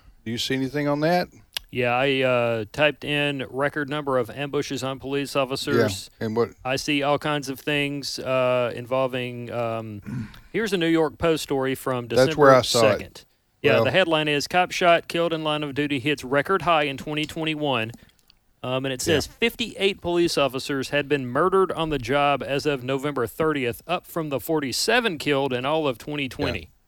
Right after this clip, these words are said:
Speaker 1: Yeah. Yeah. All right. Well, uh, you're listening to today's Issues. Next story, Chris.
Speaker 2: Well, uh, keeping it in Illinois for a moment, Chicago has been in the news because, uh, the teachers union there doesn't wanna have classes.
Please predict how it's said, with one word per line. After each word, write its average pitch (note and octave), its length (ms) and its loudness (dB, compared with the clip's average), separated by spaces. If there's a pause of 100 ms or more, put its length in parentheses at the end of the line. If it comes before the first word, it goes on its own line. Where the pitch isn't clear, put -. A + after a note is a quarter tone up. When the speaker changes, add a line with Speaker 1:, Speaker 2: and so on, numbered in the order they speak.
(120)
Speaker 1:
Yeah. - 100 -8
Yeah. - 460 -16 (840)
All E3+ 120 10
right. C#3 460 6 (180)
Well, C3+ 320 4
uh, B2+ 420 2 (120)
you're C3 120 0
listening C#3 340 2
to D3+ 260 2
today's C#3 460 6
Issues. C3 340 0
Next C#3+ 220 2
story, D3 320 4
Chris. - 500 2
Speaker 2:
Well, G#3+ 240 4
uh, E3+ 180 4
keeping A#3+ 280 0
it G3+ 160 4
in E3 180 0
Illinois F#3+ 440 2
for D3+ 180 2
a C3+ 40 2
moment, C3 300 0
Chicago F3+ 540 4
has D3+ 100 -2
been D#3 160 0
in D#3+ 80 0
the D#3 60 2
news C#3 320 0
because, C#3+ 420 0
uh, C3+ 400 4
the B2+ 80 -4
teachers D#3 380 0
union D3 280 -2
there C3+ 220 2
doesn't C#3 280 0
wanna C#3 200 -2
have C3+ 200 0
classes. C3 600 -2